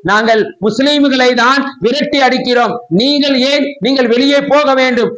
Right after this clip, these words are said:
என்ன காரணம்?" என்று அந்த யூதர்களை பார்த்து அந்த ஆட்சியாளர்கள் எல்லாம் கேட்கின்ற பொழுது அந்த யூதர்கள் சொன்னார்கள், "உலகத்திலேயே பாசத்தோடும்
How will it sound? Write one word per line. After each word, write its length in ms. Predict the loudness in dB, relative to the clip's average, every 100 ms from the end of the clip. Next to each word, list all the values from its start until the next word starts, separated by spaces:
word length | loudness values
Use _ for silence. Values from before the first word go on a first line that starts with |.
| -4
என்ன 300 | 0 2 0
காரணம்?" 640 | 2 2 2 2 -2 -4 -4
என்று 320 | -2 0 0 -2 -4
அந்த 160 | -2 0
யூதர்களை 640 | 2 2 2 2 2 0 -2 -8 -6
பார்த்து 580 | -2 0 0 -2 -2 -4
அந்த 200 | -4 0
ஆட்சியாளர்கள் 760 | 2 0 -2 0 2 2 2 0
எல்லாம் 320 | 0 0 -2 -6 _ -4
கேட்கின்ற 440 | -2 0 0 0
பொழுது 280 | 0 0 2 0 -2
அந்த 180 | -4 -2
யூதர்கள் 560 | 0 2 2 2 0 0
சொன்னார்கள், 540 | 0 0 0 0 0 -4 -8
"உலகத்திலேயே 800 | -2 0 0 0 0 -2 0 0 0 -2 -4 0
பாசத்தோடும் 760 | 0 0 -2 -4 -4 -2 -2